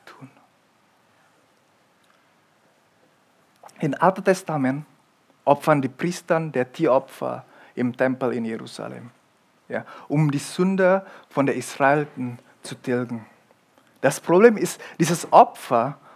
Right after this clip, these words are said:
muss immer weiter und weiter und weiter in einer endlosen Schleife gemacht werden, ohne Ende. Denn,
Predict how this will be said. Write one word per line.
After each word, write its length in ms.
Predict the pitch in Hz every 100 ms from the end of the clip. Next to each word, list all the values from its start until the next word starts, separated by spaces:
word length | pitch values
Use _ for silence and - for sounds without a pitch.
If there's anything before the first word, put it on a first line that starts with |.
| -
muss 220 | 160 156
immer 400 | 185 185 139 123
weiter 560 | 156 214 233 233 233 233 -
und 280 | - 147 123
weiter 540 | 156 185 208 208 214 214 - -
und 280 | 151 143 131
weiter 340 | 160 196 202
in 140 | 185 151
einer 240 | 156 -
endlosen 540 | 160 202 208 202 185
Schleife 920 | 160 - - 156 185 185 - 117 143 151 - _ -
gemacht 480 | 151 170 190 -
werden, 280 | 143 123 110 - _ -
ohne 380 | 170 196 202
Ende. 380 | - 180 185 120 - _ _ _ _ _ _ _ _ _ _ _ _ _ _ _ _ _ _ _ _ _ _ _ _ _ _ _ _ _ _ _
Denn, 320 | - 156 160